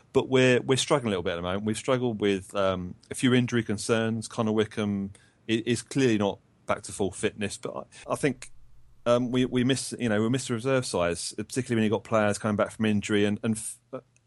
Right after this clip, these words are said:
and the problem we have is that, um, we, we play a formation which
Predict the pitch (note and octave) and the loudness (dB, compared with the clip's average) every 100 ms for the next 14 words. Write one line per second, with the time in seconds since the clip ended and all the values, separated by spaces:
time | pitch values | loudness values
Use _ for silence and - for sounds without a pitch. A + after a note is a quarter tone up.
0 | - C#3+ C#3 F3 D#3 B2 G#2 G2 E2 F#2+ | -4 -2 0 2 2 2 0 0 -2 -4
1 | E2+ - G2 F2 - G#2 G2 G2+ A#2 A#2 | -6 -4 -6 -6 -2 0 0 0 -2 0
2 | A2+ A#2 - C3 A#2+ - G#2 G#2+ G#2+ - | 0 -2 0 0 0 0 2 2 2 0
3 | F#2 F#2 G2 - - - | -4 -2 -4 -4 -8 -8